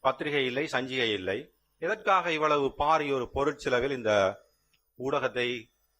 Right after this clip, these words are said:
நிர்மாணிக்கிறீர்கள்? என்ன உங்களுக்கு என்ன மண்டை கலண்டு போச்சு?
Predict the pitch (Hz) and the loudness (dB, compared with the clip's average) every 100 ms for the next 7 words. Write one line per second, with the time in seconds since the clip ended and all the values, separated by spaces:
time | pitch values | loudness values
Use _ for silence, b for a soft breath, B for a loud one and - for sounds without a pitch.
0 | - 120 127 117 113 107 104 123 131 120 | -12 -4 -2 -4 -6 -6 -4 -4 -4 -4
1 | 104 104 107 92 101 143 110 107 104 90 | -4 -4 -6 -4 -4 -4 -4 -6 -6 -12
2 | - - | -14 -18